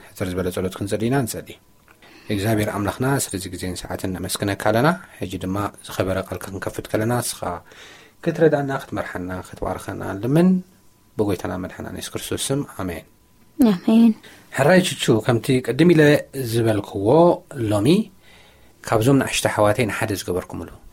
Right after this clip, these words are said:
Speaker 1: ዝብል እዩ። ትኩረት እንገብር ሎሚ ኣብ ከባቢና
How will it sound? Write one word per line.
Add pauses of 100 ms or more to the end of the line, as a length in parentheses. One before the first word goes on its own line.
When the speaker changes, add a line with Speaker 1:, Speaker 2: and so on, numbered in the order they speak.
(120)
Speaker 1:
ዝብል
እዩ። (360)
ትኩረት
እንገብር (500)
ሎሚ (640)
ኣብ
ከባቢና